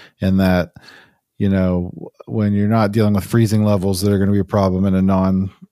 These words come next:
um, Ficky equipped airplane, you can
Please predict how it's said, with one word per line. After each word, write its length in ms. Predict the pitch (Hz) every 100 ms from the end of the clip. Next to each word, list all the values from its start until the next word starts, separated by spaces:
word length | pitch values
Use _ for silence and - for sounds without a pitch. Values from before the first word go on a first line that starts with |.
| _ _ _
um, 460 | 87 85 85 87 90 _ _ _ - _ _ _
Ficky 480 | - - 101 104 92
equipped 320 | - 98 -
airplane, 800 | 95 92 95 92 92 90 117 143 _ -
you 320 | 127 110 107
can 560 | - 104 98 95 92